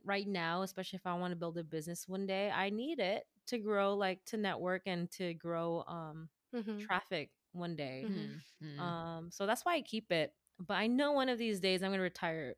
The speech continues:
Speaker 1: completely with social media, and I just wanna focus on family. And that sounds really,
Speaker 2: Mm.
Speaker 1: like, old school, but I, I really want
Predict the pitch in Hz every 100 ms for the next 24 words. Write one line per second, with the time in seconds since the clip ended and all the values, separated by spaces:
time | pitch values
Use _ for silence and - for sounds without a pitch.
0 | - 180 175 151 156 147 - 156 165 147
1 | 143 143 165 170 160 - 175 175 165 156
2 | 165 143 147 - 143 131 143 160 - -
3 | 185 180 - 180 170 160 240 240 165 160
4 | 151 - 160 165 - 185 185 190 185 165
5 | 160 165 - 170 165 165 165 170 143 147